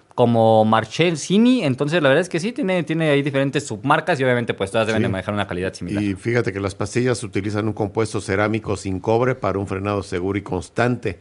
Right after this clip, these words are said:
Speaker 1: Ujú.
Speaker 2: Y las marcas que utilizan principalmente este producto su-, Severe Duty son,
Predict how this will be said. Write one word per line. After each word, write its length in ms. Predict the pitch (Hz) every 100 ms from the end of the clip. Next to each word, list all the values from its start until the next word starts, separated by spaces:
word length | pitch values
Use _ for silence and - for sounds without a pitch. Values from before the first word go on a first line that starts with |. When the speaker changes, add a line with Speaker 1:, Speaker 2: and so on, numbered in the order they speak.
| -
Speaker 1:
Ujú. 540 | 113 113 139 247 -
Speaker 2:
Y 460 | 95 95 95 95 92
las 260 | 98 95
marcas 420 | 104 117 110 120
que 380 | - 104 95 95
utilizan 800 | 92 - 95 104 101 101 98 87 -
principalmente 800 | 85 82 87 95 98 101 95 95
este 200 | - 95
producto 600 | - 90 95 - 98 87
su-, 220 | - 113
Severe 680 | 87 - 95 92 113 110 110
Duty 720 | - 85 101 110 113 127 160 - - _ _ _
son, 440 | - - 107 110